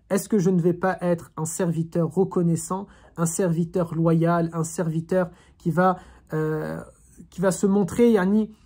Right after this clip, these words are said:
euh, qui va montrer de la gratitude envers son Seigneur, qui lui a permis cela, cela et cela.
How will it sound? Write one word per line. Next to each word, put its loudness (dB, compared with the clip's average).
euh, -2
qui -6
va 2
montrer 0
de 4
la 4
gratitude 0
envers -2
son -6
Seigneur, 0
qui -4
lui 4
a 2
permis 0
cela, 0
cela -4
et -6
cela. -10